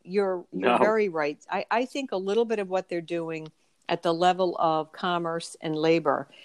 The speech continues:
Speaker 1: is they're also signaling Biden and saying,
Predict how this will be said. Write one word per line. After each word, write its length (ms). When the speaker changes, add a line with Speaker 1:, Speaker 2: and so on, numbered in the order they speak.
Speaker 1:
is 200
they're 200
also 300
signaling 720
Biden 540
and 200
saying, 500